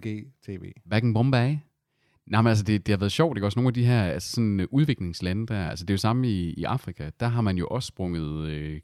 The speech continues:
Speaker 2: kobbernettet over og gået, altså, på nogle tidspunkter, øh, vi skal ikke mange år tilbage, før at Nigeria faktisk havde mere udbredt mobil bredbånd end Danmark. Selvom det ellers foregangsland, ikke? Så det er jo interessant, og man skræddersyr, og man begynder at s-, at tænke den der mobile first, ikke? Og altså, det er trods alt, altså,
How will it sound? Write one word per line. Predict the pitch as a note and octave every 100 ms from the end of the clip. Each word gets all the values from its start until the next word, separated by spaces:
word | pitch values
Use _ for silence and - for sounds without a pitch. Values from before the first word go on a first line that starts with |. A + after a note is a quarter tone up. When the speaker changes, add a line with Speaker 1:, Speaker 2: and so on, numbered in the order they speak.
| -
Speaker 2:
kobbernettet | A2+ B2 G2+ F#2
over | - B2 F2+
og | - D#2+
gået, | D#2 E2+
altså, | - F#2 E2
på | G2
nogle | G#2 B2+
tidspunkter, | C3 C3 G#2 F#2 E2 D2+
øh, | D2 C#2+
vi |
skal | F#2+ A2+
ikke | B2
mange | A2 B2
år | G#2+
tilbage, | F#2 G#2 A2
før | A2 F#2
at | - F2
Nigeria | F2 - C#3+ C#2+
faktisk | - F2 F2+ E2+
havde | F#2+ E2+ D#2+ _ _ _
mere | - G2 A#2 A#2+
udbredt | A#2+ B2 F2+ D2+ - _ _ _ _ G#2+
mobil | G2 G#2+
bredbånd | E2+ F2+ G2+ D2+ C2+ _ _
end | F#2
Danmark. | F2+ F#2+ - _ _ _ _ _ _ _ _
Selvom | - F2+
det | F2
ellers | E2+
foregangsland, | - F2 - D2 E2+ E2
ikke? | E2+
Så | G2
det | F#2+
er |
jo | F2+ D#2+ - _ _
interessant, | G2 G2+ G2 F3+ F3 -
og | G3
man | F#3
skræddersyr, | - C3 D#3 D3 C3 G#2+
og | E2+ -
man | G2
begynder | F#2+ A2 B2
at | G2
s-, | - -
at | F#2 F2+
tænke | - C3+
den | C3+
der | A#2
mobile | A2+ C3+ A#2+
first, | G#2+ B2 C#3+ -
ikke? | G2 -
Og | F2 E2 -
altså, | D2+
det | D#2+
er | D#2+
trods | - A2
alt, | A2 - -
altså, | -